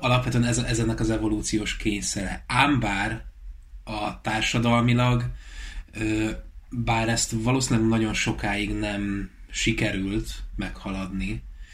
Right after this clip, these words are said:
és, ö, és ugye jól is működött, de, de ugye a társadalom, illetve az emberiség fejlettségével és előrehaladásával, öm, maga a kirekeszt-,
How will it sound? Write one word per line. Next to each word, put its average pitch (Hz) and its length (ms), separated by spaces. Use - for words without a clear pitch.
és, 104 500
ö, 104 220
és 113 240
ugye 110 120
jól 113 300
is 110 180
működött, 101 760
de, 98 400
de 101 100
ugye 101 180
a 98 60
társadalom, 107 840
illetve 101 300
az 98 80
emberiség 101 480
fejlettségével 98 920
és 95 180
előrehaladásával, 104 1400
öm, 107 840
maga 123 300
a 117 100
kirekeszt-, 113 840